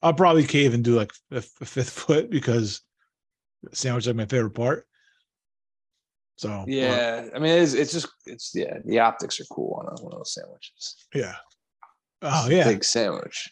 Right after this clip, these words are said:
Speaker 1: Yeah. All right. We're, uh, we're under a minute. So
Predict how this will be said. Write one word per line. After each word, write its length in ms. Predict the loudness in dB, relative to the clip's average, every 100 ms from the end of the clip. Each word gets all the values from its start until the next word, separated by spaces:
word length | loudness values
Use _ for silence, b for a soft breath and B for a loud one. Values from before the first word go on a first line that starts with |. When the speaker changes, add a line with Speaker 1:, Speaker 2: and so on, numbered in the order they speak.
| -6
Speaker 1:
Yeah. 240 | -6 -8 -16 -20 _ _
All 140 | 0 2
right. 200 | 2 -2
We're, 220 | 2 4
uh, 120 | 4 4
we're 200 | 4 4
under 300 | 4 4 2
a 40 |
minute. 340 | 2 2 0 -6
So 540 | -6 -2 0 0 -6